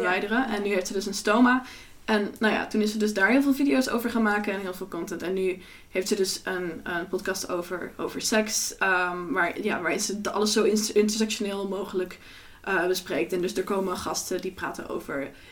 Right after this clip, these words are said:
disability en seks, over queer seks, over, nou ja, allerlei verschillende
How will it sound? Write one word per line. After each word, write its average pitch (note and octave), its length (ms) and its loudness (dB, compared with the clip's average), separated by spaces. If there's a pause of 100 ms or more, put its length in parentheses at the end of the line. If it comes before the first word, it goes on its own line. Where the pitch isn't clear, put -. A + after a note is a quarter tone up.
disability B3 720 6
en G#3 140 0
seks, F#3 500 0
over D3+ 300 -4
queer A#3 360 4
seks, F#3 380 -4
over, - 320 -8 (380)
nou - 120 -2
ja, D#3 60 2
allerlei F#3 300 2
verschillende F3+ 540 -2